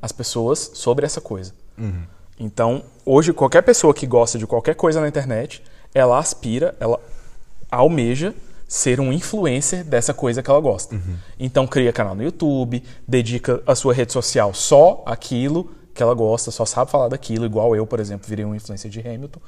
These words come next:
Speaker 1: só sei falar de Hamilton no Twitter, se você me segue, você sabe disso. Então, e eu tava até conversando com o José essa semana de um assunto não relacionado, assim.
Speaker 2: Fazer um canal de Hamilton? Não,
Speaker 1: É.
Speaker 2: eu não vou fazer.
Speaker 1: <laughs> A gente tava falando de ir lá pra Washington e ficar encenando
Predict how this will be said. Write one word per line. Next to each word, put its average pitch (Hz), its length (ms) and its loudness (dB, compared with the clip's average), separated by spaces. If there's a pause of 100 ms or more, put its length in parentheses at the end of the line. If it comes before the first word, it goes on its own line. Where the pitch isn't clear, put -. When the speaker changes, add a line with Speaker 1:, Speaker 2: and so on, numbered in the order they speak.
(240)
Speaker 1:
só 113 120 -6
sei 123 200 -4
falar 113 240 6
de 107 80 -4
Hamilton 107 400 -4
no 104 80 -6
Twitter, 110 420 -6
se - 60 -16
você 101 200 -10
me 101 80 -8
segue, 95 280 -10
você - 120 -12
sabe 104 280 -8
disso. 110 360 -10 (680)
Então, 117 880 -6 (1040)
e 131 80 0
eu 127 80 4
tava 131 160 10
até 135 160 4
conversando 156 340 -4
com - 100 -8
o 147 40 -2
José 117 260 4
essa 113 160 -4
semana 110 520 -4
de - 100 -10
um - 20 2
assunto 151 300 -4
não 147 120 -2
relacionado, 175 580 -4
assim. 107 180 -6
Speaker 2:
Fazer 95 180 -4
um 92 60 -4
canal 92 260 -4
de 82 100 -8
Hamilton? 98 480 -8
Não, 90 140 -6
Speaker 1:
É. 107 240 2
Speaker 2:
eu 98 80 -6
não 101 140 -4
vou 127 160 -4
fazer. 107 360 -4 (140)
Speaker 1:
<laughs> - 0 - (840)
A - 60 -8
gente 127 120 -8
tava 120 200 4
falando 120 280 2
de 113 60 -4
ir 107 60 -6 (120)
lá 117 180 2
pra 120 120 2
Washington 101 500 -2
e 98 40 -10
ficar 101 540 -10
encenando 104 560 -6